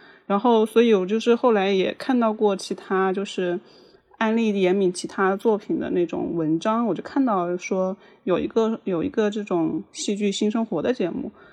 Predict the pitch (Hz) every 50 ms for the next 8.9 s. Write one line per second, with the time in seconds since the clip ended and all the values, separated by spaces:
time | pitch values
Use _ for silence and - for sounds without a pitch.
0 | - _ _ - 175 185 220 233 233 - 247 226 226 226 233 262 - _ _ _
1 | - 262 269 277 226 - 160 - - 202 190 208 202 196 185 180 - - 208 190
2 | 180 170 156 - - - - 196 202 202 202 - 202 220 226 214 220 208 190 175
3 | 170 175 - - - - 240 - - 233 233 220 220 208 190 175 170 160 160 165
4 | 170 175 180 180 - - 240 226 214 202 202 208 196 180 180 - 220 208 190 185
5 | 175 185 - 214 214 220 214 202 - 208 202 202 214 214 208 208 202 196 196 202
6 | 214 - 214 - - - 214 202 196 202 196 202 - - 247 226 214 196 202 196
7 | 180 180 175 190 226 226 196 170 165 165 165 175 175 - 202 190 190 190 190 202
8 | 214 - - - - - - - _ _ 233 233 233 - 233 214 208